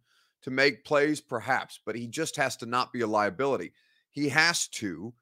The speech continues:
capitalize on the trust that he's earned from that coaching staff by being willing to do whatever.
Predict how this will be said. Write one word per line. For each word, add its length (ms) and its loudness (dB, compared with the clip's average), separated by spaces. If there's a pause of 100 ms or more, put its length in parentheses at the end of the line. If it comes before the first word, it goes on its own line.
(260)
capitalize 920 4
on 160 0
the 80 0
trust 420 2
that 140 -4
he's 220 0
earned 580 6 (480)
from 280 2
that 200 4
coaching 420 -2
staff 380 0
by 140 2
being 280 -4
willing 240 -2
to 120 -6
do 180 0
whatever. 540 2